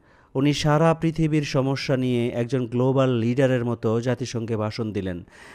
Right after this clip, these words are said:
এবং উনি যথেষ্ট রেসপেক্ট কুড়ালেন। বাংলাদেশের মতো তৃতীয় বিশ্বের জন্য এটা একটা অত্যন্ত বিরল সম্মানের বিষয় ছিল ডক্টর ইউনূসের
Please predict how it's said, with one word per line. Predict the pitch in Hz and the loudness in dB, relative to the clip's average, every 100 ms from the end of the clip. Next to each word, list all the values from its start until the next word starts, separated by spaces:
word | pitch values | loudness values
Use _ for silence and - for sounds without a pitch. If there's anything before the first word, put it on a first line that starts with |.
| - | -2
এবং | 135 156 147 156 147 | 2 4 4 2 2
উনি | 151 139 | 0 2
যথেষ্ট | 139 139 151 - 156 | 2 2 0 0 0
রেসপেক্ট | 127 135 143 - 143 - | 2 2 0 -2 -2 -2
কুড়ালেন। | - 139 135 127 120 127 - - 113 | -4 0 2 2 0 -4 -16 -18 -2
বাংলাদেশের | 123 143 151 139 131 135 | 0 2 2 0 -2 -2
মতো | 131 131 | 0 -2
তৃতীয় | 123 147 139 151 135 | -2 -2 0 2 2
বিশ্বের | 127 - - 135 127 117 | 0 -4 -2 0 0 -2
জন্য | 127 123 123 117 127 - - - | -4 -2 0 0 -2 -12 -20 -8
এটা | 127 135 | 0 2
একটা | 123 131 | 2 0
অত্যন্ত | - 139 - 160 151 156 | 4 2 4 0 2 2
বিরল | 135 131 131 123 | 2 4 6 6
সম্মানের | 120 123 117 120 127 117 | 4 0 0 0 0 0
বিষয় | 117 110 120 117 | 0 0 0 0
ছিল | - 113 113 117 | -2 2 4 4
ডক্টর | 120 - 113 | 2 0 -2
ইউনূসের | 110 110 110 - 107 | 0 -2 -4 -2 -2